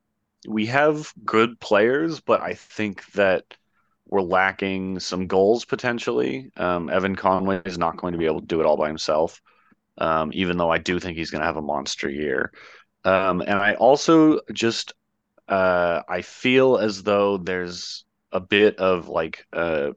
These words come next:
attacking profile missing from our attacking repertoire as well. That kind of, like, uh, you know,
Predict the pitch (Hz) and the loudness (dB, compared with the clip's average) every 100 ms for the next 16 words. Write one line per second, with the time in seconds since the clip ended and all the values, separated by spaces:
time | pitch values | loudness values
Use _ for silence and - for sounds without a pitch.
0 | - 92 - 104 92 85 - 113 107 90 | -8 -6 -2 -2 -2 -4 0 2 4 0
1 | 80 78 76 - 60 50 - - - _ | 0 -4 -10 -12 -14 -18 -20 -20 -20 _
2 | - 101 90 85 87 - 87 87 87 80 | -6 -2 0 0 0 -2 -4 -4 -4 -4
3 | - 82 85 87 78 - 73 - 90 85 | -2 -2 -2 0 -2 -2 -6 -6 -6 -4
4 | 82 80 - _ _ - - 87 82 71 | -4 -6 -8 _ _ -10 -2 0 0 -2
5 | 92 85 | -2 -2